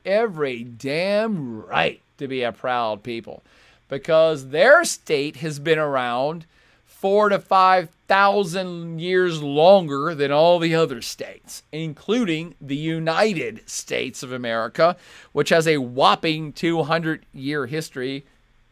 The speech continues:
compared to four to five thousand years of Chinese history.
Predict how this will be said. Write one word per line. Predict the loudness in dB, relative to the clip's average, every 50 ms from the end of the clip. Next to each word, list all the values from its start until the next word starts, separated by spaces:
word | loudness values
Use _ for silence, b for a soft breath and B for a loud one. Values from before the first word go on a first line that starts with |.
| _ _ _ _ _ _ _
compared | -18 -16 -16 -16 -14 -10 -10 -8 -8 -8
to | -10
four | -14 -12 -10 -8 -6 -6
to | -6 -8
five | -6 -4 -4 -4 -4 -6 -8
thousand | _ _ -8 -6 -6 -6 -6 -6 -8 -10 -10
years | -10 -10 -12 -12 -12 -12 -14 -14 -16 -18 -20 _ -16
of | -16 -14 -14
Chinese | -16 -18 -18 -16 -14 -12 -10 -10 -8 -8 -8 -10 -10
history. | -12 -14 -16 -16 -18 -18 -20 -20 -20 -20